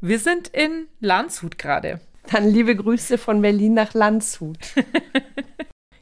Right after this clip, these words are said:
Speaker 1: Ja, ihr seid ja mit euren achtzig Folgen schon durch. Also, äh,
Speaker 2: Ja.
Speaker 1: Chapeau, Chapeau, <laughs> Raimund und Daniela, das ist ja der Hammer. Also, da sind wir ja sozusagen, wir sind ja da noch die blutigen Anfänger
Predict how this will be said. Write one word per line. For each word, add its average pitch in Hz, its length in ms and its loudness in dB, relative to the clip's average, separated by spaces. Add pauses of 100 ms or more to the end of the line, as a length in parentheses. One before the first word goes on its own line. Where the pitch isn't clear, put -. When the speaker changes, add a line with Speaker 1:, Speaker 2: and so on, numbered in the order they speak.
Speaker 1:
Ja, 196 100 0
ihr 190 220 0
seid 180 280 0
ja 190 80 -2
mit 190 160 0
euren 185 340 -4
achtzig - 440 -8
Folgen 196 340 -4
schon 180 220 -6
durch. 214 260 -2 (160)
Also, 185 180 -8 (240)
äh, - 80 -12 (320)
Speaker 2:
Ja. 196 320 6
Speaker 1:
Chapeau, 247 380 4 (560)
Chapeau, 285 680 4
<laughs> 208 120 -4
Raimund 220 560 -2
und 277 240 -4
Daniela, - 520 4
das 285 260 0
ist - 140 -6
ja 190 100 0
der 185 220 2
Hammer. 214 240 0
Also, 180 340 -2
da 190 140 0
sind 214 240 0
wir 196 80 0
ja 190 240 -4 (340)
sozusagen, 190 460 0
wir 226 160 2
sind 226 160 -2
ja 190 80 4
da 180 200 2
noch 196 80 0
die 202 120 0
blutigen 208 480 0
Anfänger 196 560 0